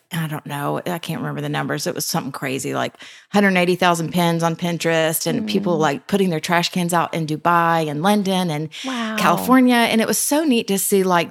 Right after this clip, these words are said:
Speaker 1: that idea spread, not because of me, but because so many people's hearts are about giving. But in the busy years of parenting, you don't know how to practically do that while you're on the road to Target, Chick-fil-A, school, Starbucks. It's like the, <laughs> the vicious circle, but there is so much that our little kids can do. They're,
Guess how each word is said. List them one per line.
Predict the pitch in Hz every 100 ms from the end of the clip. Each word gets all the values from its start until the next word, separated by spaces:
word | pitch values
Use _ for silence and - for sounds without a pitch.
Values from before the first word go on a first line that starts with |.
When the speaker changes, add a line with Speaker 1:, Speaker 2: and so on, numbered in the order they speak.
| 165
Speaker 1:
that | 180 175 196
idea | 180 175 165 175 165
spread, | - - 160 165 226
not | 226 226
because | 240 233 233 196
of |
me, | 190 226
but | 202
because | - 190
so | - - 214
many | 233 226 202
people's | 190 151 151
hearts | - 214 180 - - - - - -
are | 233 294
about | 226 165 -
giving. | 160 160 175
But | 196 208
in | 208
the | 202
busy | 185 220 233
years | 214 214 214
of | 196
parenting, | 233 302 277 196 190
you | 220
don't | 226
know | 220
how | 196 - 208 226
to | 240
practically | - 196 196 - 170
do | 170
that | 165 156 156 - - - -
while | 175 196 233 254
you're | 214
on | 185
the | 185
road | 160 156 160
to | 170
Target, | 165 160 151 156
Chick-fil-A, | - 156 - 151 143 147
school, | - 175 151 143
Starbucks. | 139 - 160 151 -
It's | 202 190
like | 208
the, | 196 202 - - -
<laughs> | - -
the | 233
vicious | 240 302 254
circle, | - 277 294 220
but | 233 -
there | 240
is | 226 302 349
so | - 220
much | 175 151 - -
that | 190
our | -
little | 180 180
kids | 175 175 165
can | - 175
do. | 165 151
They're, | 151 151